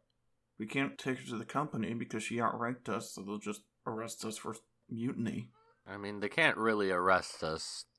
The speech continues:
Speaker 2: They're not a police force, but they could certainly try to kill us. And we'd also definitely not get paid.
Speaker 1: Take her to any conventional jail, she could probably magic her way out. Like, what,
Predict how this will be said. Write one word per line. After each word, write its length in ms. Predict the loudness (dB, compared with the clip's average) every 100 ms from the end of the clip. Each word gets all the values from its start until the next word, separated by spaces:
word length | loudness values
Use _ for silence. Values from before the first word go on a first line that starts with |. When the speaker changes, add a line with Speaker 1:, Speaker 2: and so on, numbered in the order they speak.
| _
Speaker 2:
They're 300 | -4 -2 -2 -6 _ -10
not 260 | -4 -4
a 140 | -4 -8 -14 _ _ -14
police 380 | -6 0 0 -2
force, 520 | -4 -2 -2 -4 -6
but 140 | -6 -2
they 100 | -2
could 320 | 2 0 2
certainly 360 | 0 2 0 2
try 180 | 4
to 100 | 4
kill 260 | 2 2 2
us. 400 | 0 -6 -12 -14 _ _ _ _ -6
And 100 | 0
we'd 140 | 8
also 280 | 8 10 6
definitely 500 | 6 4 2 -4 -4
not 280 | -2 -2 -2
get 200 | -6 -4
paid. 400 | -6 -6 -8 -14 -20 _ _
Speaker 1:
Take 240 | -4 -4 0
her 100 | -2
to 180 | 2 0
any 260 | 2 2 2
conventional 760 | -2 -6 -2 0 0 0 0 0
jail, 380 | -2 2 2 2
she 180 | -2
could 300 | -2 -6 -8
probably 340 | 0 0 2 0
magic 420 | 0 -2 -2 0
her 140 | 0
way 240 | 2 2 0
out. 460 | -2 -2 -4 -6 -14 _ _ _ -8
Like, 180 | -6
what, 280 | 0 0 -2